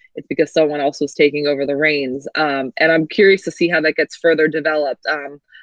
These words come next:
I don't think it's being played for laughs. I mean, truly, the laughs are mostly just coming from Steven's personality quirks, um, and the occasional back and forth that he has with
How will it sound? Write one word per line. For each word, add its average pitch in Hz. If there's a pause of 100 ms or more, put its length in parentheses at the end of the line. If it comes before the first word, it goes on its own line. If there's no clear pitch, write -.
(140)
I 185
don't 226
think 220
it's 190
being 165
played 156
for 160
laughs. 151
I 165
mean, 156
truly, 185 (320)
the 170
laughs 175
are 160
mostly 170
just 165
coming 165
from 156
Steven's 160
personality 156
quirks, - (100)
um, 135 (380)
and 170
the 165
occasional 156
back 143
and 143
forth 143
that 135
he 139
has 139
with 135